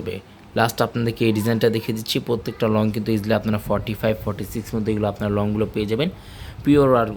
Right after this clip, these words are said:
ওয়ার্কের মধ্যে এগুলো হবে। এটা হচ্ছে নিচে প্যানেলটা, ফিনিশিং ওয়ার্কের মধ্যে ওয়ার্কটা করা আছে, মাল্টি কালার ফিনিশিং কম্বিনেশনের মধ্যে এটা ওয়ার্কটা করা আছে। গলার মধ্যে সম্পূর্ণ সিকোয়েন্স জরি ওয়ার্কের মধ্যে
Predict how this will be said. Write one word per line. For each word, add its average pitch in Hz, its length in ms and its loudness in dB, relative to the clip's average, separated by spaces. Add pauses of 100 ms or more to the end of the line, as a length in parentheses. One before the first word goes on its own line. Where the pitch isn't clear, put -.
ওয়ার্কের 107 300 0
মধ্যে 110 180 0
এগুলো 110 240 0
হবে। 107 160 -2 (500)
এটা 104 180 -2
হচ্ছে - 180 -6 (160)
নিচে 113 180 0 (100)
প্যানেলটা, 107 320 -2 (100)
ফিনিশিং 110 340 -4
ওয়ার্কের 104 300 -2
মধ্যে 104 200 -2
ওয়ার্কটা 101 340 -2
করা 107 160 0
আছে, 113 200 -8
মাল্টি 104 240 -2
কালার 101 240 -2
ফিনিশিং 107 280 -6 (100)
কম্বিনেশনের 110 500 -6
মধ্যে 107 200 -4
এটা 127 180 -4
ওয়ার্কটা 92 320 -4
করা 90 180 -8
আছে। - 120 -14 (520)
গলার 120 240 4
মধ্যে 123 240 -4
সম্পূর্ণ 117 260 -8 (120)
সিকোয়েন্স 117 340 -8
জরি 117 160 -4
ওয়ার্কের 113 280 -4
মধ্যে 107 160 -4